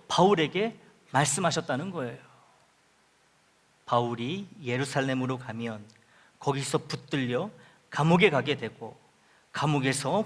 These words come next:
고난을 받으며 그러다가 죽을 수도 있다는 이 말씀을 성령님이 친히 바울에게 지속적으로 하셨다는 거예요.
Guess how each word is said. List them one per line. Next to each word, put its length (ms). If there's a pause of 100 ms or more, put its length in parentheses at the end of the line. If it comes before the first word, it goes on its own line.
고난을 420
받으며 520 (640)
그러다가 480
죽을 340
수도 220
있다는 500 (400)
이 120
말씀을 1000 (180)
성령님이 800
친히 300
바울에게 840 (1000)
지속적으로 640
하셨다는 540
거예요. 320